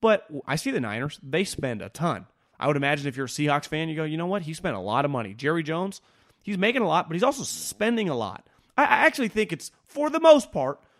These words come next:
in terms of an owner, employee, kind of partner, I,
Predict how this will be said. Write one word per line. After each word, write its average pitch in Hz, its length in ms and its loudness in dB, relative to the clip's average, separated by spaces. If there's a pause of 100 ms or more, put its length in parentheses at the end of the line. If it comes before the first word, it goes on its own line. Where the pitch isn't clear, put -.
(200)
in 175 80 -6
terms 208 260 -2
of 156 120 -2
an 151 160 -4
owner, 240 580 0 (480)
employee, 233 880 2
kind 226 300 -2
of 214 80 -6
partner, 214 680 -2
I, 160 160 -10